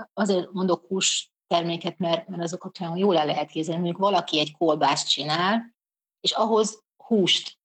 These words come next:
ö, ledarál. Na most az, hogy annak az adott sertésben mennyi volt a zsír meg a húsnak az aránya,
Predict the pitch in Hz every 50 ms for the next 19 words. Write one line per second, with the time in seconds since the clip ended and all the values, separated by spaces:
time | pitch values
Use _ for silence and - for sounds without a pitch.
0 | _ _ - 175 165 160 160 156 151 151 185 165 160 160 147 156 - - - 160
1 | 156 151 - - - - _ _ _ - 175 175 180 175 - - - 202 214 220
2 | 196 - 185 165 170 175 185 180 165 160 147 - - 180 - 208 170 - - -
3 | - 180 180 170 - - 175 156 170 180 - 165 151 143 156 180 196 214 208 175
4 | 143 143 147 - - 170 170 - - 185 190 196 185 160 147 151 151 147 147 170
5 | 170 175 - - 170 156 - 175 - - - 151 151 156 165 180 180 196 202 214
6 | 233 247